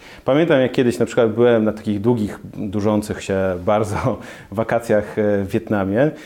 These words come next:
E, już, e, praktycznie nie mogłem wytrzymać tego, że cały czas, e, w-, e, no nic nie robię, tylko odpoczywam, e, przez, przez, e, dosyć długi okres czasu. Już, e, stwierdziłem, że nie, muszę coś zrobić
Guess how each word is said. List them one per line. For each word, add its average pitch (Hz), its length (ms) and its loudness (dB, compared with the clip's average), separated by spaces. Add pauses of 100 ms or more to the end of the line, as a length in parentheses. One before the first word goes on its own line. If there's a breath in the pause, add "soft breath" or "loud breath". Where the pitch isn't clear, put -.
(220 loud breath)
E, 101 440 0
już, 127 480 0
e, 117 540 6
praktycznie 170 400 0
nie 165 80 4
mogłem 156 300 4
wytrzymać 143 500 0
tego, 131 320 2
że 110 220 2
cały 127 240 2
czas, 120 460 0
e, 123 40 2
w-, 104 1700 2
e, 107 40 -8
no 113 100 2
nic 147 220 2
nie 127 80 2
robię, 131 220 2
tylko 127 240 -2
odpoczywam, 120 680 -2 (400 loud breath)
e, 98 720 0
przez, - 380 -6
przez, - 400 -4
e, 101 400 0
dosyć 104 340 -4
długi 101 240 -2
okres 104 280 -4
czasu. 92 320 -6
Już, - 320 -6
e, 107 140 2
stwierdziłem, 113 640 0
że 110 140 0
nie, 113 120 2
muszę 131 280 2
coś 117 160 0
zrobić 107 420 -2